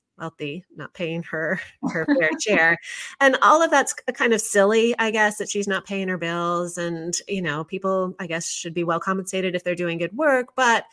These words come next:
Speaker 1: the union-controlled school system in Chicago is horrific when it comes to how, how students are treated and educated. Eighteen percent of Chicago students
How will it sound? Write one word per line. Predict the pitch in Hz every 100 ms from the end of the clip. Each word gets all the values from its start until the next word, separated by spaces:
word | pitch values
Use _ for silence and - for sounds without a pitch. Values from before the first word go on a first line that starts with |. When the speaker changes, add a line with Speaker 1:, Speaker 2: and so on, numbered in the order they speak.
| - - _
Speaker 1:
the | 220
union-controlled | 220 254 247 226 208 202 - 208 196 190 185 185 - _
school | - - 427
system | 294 196 185 175 180
in | 202
Chicago | 185 202 311 392 185 151 156 185 - _ _ _
is | 214 208 208 202 - - _ _ _
horrific | - 254 226 440 - 139 - - _ _
when | 202
it | 185
comes | - 202 196 202 -
to | - 208 196 185
how, | 202 214 202 190 -
how | - 202 196 185
students | - 254 247 226
are | 180
treated | - 175 165 151 160 -
and | 165 165 -
educated. | 277 294 - 156 110 123 208 - - - - _ _
Eighteen | 247 320 - - 294 277 269
percent | 269 247 202 170 202 -
of | 190
Chicago | 190 190 180 185
students | - 175 143 160 233 -